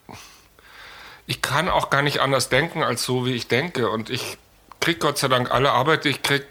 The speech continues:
wo Menschen möchten, dass ich das so mache, wie ich das mache und nicht die sich was überlegen und ich soll das dann irgendwie umsetzen.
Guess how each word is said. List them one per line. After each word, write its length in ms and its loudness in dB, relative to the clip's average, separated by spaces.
wo 280 0
Menschen 420 2
möchten, 320 0
dass 160 2
ich 100 -2
das 200 -4
so 100 0
mache, 380 -2
wie 100 -2
ich 180 -6
das 180 -6
mache 300 -2
und 160 0
nicht 320 -4
die 100 -2
sich 200 -4
was 160 0
überlegen 460 2
und 140 -4
ich 160 -4
soll 180 0
das 160 -2
dann 180 -2
irgendwie 320 -2
umsetzen. 720 -8